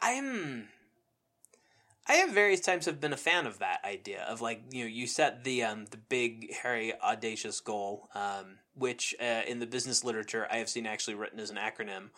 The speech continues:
sometimes pronounced bag, sometimes pronounced B hag. Um,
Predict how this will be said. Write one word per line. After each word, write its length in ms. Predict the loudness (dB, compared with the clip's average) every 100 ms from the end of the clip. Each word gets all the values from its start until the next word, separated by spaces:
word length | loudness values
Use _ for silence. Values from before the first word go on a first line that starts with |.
| -20 -20 -2
sometimes 460 | 0 4 4 4 0
pronounced 480 | 2 2 2 -2 6
bag, 380 | 8 8 6
sometimes 420 | -2 -2 -2 -2 -2
pronounced 360 | -2 -4 -6
B 160 | -2 2
hag. 420 | 4 2 -2 -8 -16 _
Um, 280 | -12 -10